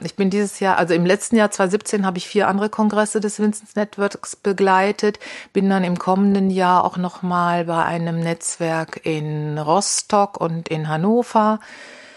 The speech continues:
ähm, bin ganz viel mittlerweile bei den Wirtschaftsförderern in Frauenkreisen, also wenn Frauen noch mal nach der Babyphase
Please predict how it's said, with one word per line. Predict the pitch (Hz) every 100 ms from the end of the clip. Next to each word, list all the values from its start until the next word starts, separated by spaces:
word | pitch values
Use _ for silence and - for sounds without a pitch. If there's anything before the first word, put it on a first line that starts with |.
| - - _ - _ _ -
ähm, | 208 196 190 196 185
bin | 214 208 202
ganz | 202 208 233 -
viel | - 220 214 208 202 190
mittlerweile | 190 214 247 240 214 202 202 202 202
bei | 175 175 180
den | 175 170
Wirtschaftsförderern | 185 - 214 - - 196 190 180 175 175
in | 170 170 165
Frauenkreisen, | - 180 208 208 - 185 190 185 185 185
also | 180 165
wenn | 170
Frauen | 170 - 170 180 175
noch | 185 202 202
mal | 190 180 180 175
nach | 170 175 185
der | - 202
Babyphase | 185 185 185 - 170 165 165 175 175